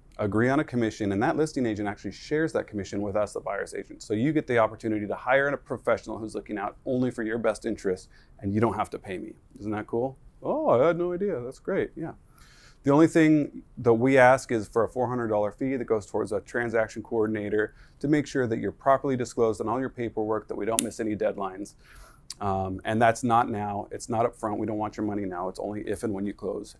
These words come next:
and buy a home with us. Does that sound cool? Yeah, no problem. Four hundred bucks, easy. So that's how I get the four hundred dollar transaction fee every time. I've never, maybe one time somebody's given me a hard time about it.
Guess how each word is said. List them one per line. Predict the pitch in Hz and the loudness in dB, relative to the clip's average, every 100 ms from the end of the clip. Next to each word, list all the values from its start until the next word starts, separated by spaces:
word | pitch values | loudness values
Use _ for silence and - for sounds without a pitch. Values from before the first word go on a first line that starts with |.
| - | -16
and | 98 | -8
buy | 104 | -6
a | |
home | 107 - | -6 -10
with | - - | -10 -10
us. | - - | -10 -14
Does | - | -10
that | 107 107 | -8 -6
sound | 104 92 | -8 -8
cool? | - - - | -10 -10 -18
Yeah, | 143 - - | -12 -12 -10
no | 113 110 | -10 -10
problem. | - - - - | -10 -12 -12 -8
Four | - | -6
hundred | 104 - | -6 -10
bucks, | - - | -14 -16
easy. | - - - - - - - - | -18 -20 -20 -20 -20 -20 -20 -20
So | - 113 107 - - - _ - - | -4 0 0 -4 -20 -20 _ -20 -8
that's | 113 131 135 | 4 6 8
how | 151 | 6
I | 131 | 8
get | 127 123 | 4 0
the | 113 | -2
four | 127 113 | -2 -2
hundred | 120 107 | -2 0
dollar | 107 107 | 0 0
transaction | 110 98 98 - 92 | -6 -6 -6 -8 -12
fee | 98 95 - - - - - - - | -10 -10 -10 -18 -20 -20 -20 -18 -4
every | 95 98 | -2 -2
time. | 82 - - - - - - | -6 -10 -14 -20 -20 -16 -10
I've | 101 | -6
never, | 107 104 101 98 98 - - - - - | -4 -2 -2 -2 -4 -12 -20 -20 -20 -6
maybe | 113 107 | -2 0
one | 95 104 104 | 0 -2 -2
time | - 95 90 | -6 -8 -8
somebody's | - 98 - - - - | -12 -12 -10 -12 -14 -12
given | 98 92 | -12 -10
me | |
a | 92 | -10
hard | - 95 | -10 -10
time | - - | -12 -12
about | - - | -10 -10
it. | - | -10